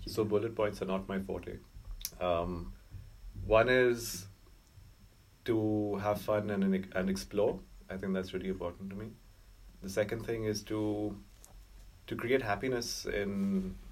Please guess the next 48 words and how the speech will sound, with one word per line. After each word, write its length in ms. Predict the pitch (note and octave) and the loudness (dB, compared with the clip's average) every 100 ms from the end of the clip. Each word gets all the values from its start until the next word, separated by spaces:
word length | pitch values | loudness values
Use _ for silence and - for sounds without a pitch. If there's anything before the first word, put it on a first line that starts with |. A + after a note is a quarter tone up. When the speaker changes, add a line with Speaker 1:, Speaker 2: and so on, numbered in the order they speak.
| - - - | -20 -18 -2
Speaker 2:
myself 480 | G2 G2 G2+ G2+ G2 | 0 4 4 2 2
and 140 | F#2+ | 0
the 40 | F#2+ | 0
people 280 | F#2 F#2+ | -2 -2
ar-, 200 | F#2+ F#2 - | 0 -2 -2
around 320 | F#2+ F2 F2+ G2 | 0 0 0 -4
me. 140 | A2+ - | -8 -12
So 260 | - F#2 F#2 | -4 0 0
in 120 | F2+ | 0
my 80 | F2+ | 0
immediate 400 | F2 F2 F2 F2+ | -2 -4 -4 -4
environment 500 | F2+ E2 F2 F2+ F2 | -2 -2 -2 -4 -4
as 160 | E2 | -4
well 160 | E2+ E2 | -2 -2
beyond 320 | F2 E2 E2+ | -2 -6 -6
that. 160 | F#2 G2+ - - - | -6 -8 -14 -20 -12
So, 140 | - | -6
like, 280 | E2 E2 - - - - - - - - - | -2 -4 -6 -16 -18 -18 -20 -20 -20 -18 0
I 80 | G2 | 4
like 260 | G2+ F#2+ F#2+ | 6 4 0
seeing 320 | - F#2+ F#2+ | -2 0 0
people 300 | F#2+ F#2 F#2+ | 0 0 -2
fulfilled 580 | - F#2 F2 F2 F2 E2+ | 0 0 0 -2 0 -2
and 260 | E2+ E2+ E2+ | -4 -6 -4
happy 380 | D#2+ - F2 | -4 -2 -4
pursuing 480 | E2+ E2+ - F2 E2+ | -2 -4 -4 -4 -4
their 120 | E2 | -4
path. 320 | D#2+ D#2+ D#2+ E2+ - - - - - - - - - | -2 0 0 -4 -16 -20 -20 -20 -20 -20 -20 -20 2
Also 300 | G#2 G#2 G2+ | 6 6 4
realizing 560 | G#2 G2 F#2 F#2 F#2+ G2+ | 2 4 6 6 4 4
that 140 | F#2+ | 4
they 100 | F#2+ | 6
don't 240 | G2 G2 F#2 | 4 6 6
need 240 | G2 G2 | 4 2
to 80 | G#2+ | 0
pursue 480 | G2+ F#2+ G2+ G2+ G2+ | 0 -2 -2 -2 -2
a 40 | |
path 300 | G2 G2+ G#2 - | 2 0 0 -8
to 60 | |
be 120 | A2 | -6
happy. 320 | G#2+ G#2+ C3 - - | -4 -4 -6 -6 -2
Like, 180 | E2+ | -2
happiness 420 | - E2+ F2+ E2+ F2 | -2 -4 -2 -6 -2
is 100 | F2 | -2
always 240 | E2+ E2+ | 0 -4
inside 300 | E2+ F#2+ F#2+ | -8 -4 -6
of 120 | G#2 | -6
you. 140 | B2 | -8